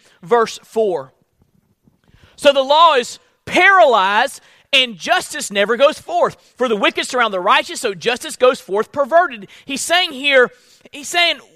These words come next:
"Why do bad people get away with evil? Everywhere I look, there are people doing the wrong thing, and it seems as if, God, they're getting away with it.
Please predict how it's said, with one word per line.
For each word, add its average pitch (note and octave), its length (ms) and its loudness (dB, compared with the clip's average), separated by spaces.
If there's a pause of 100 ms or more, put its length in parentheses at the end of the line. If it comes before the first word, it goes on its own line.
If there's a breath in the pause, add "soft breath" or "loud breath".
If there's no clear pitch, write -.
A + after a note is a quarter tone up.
"Why F4+ 320 4
do - 80 -4
bad E4+ 500 -2
people D#4 380 -10
get E4 220 -2
away C#4 240 -2
with D4 160 -8
evil? D#4+ 480 -2 (840 soft breath)
Everywhere F#4+ 500 0
I F#4+ 160 2
look, A3+ 460 -2 (300 soft breath)
there C#4+ 180 4
are B3 60 0
people F4 380 -10
doing D#4 340 -6
the C4+ 100 0
wrong D4+ 480 0
thing, B3+ 400 -4
and D4 160 0
it C4+ 100 -8
seems F#4 540 -10
as E4+ 340 -2
if, F#4 360 -6
God, A3+ 380 2 (200 soft breath)
they're D#4 180 -2
getting B3+ 260 -6
away G4+ 240 2
with D4+ 260 -4
it. - 300 -20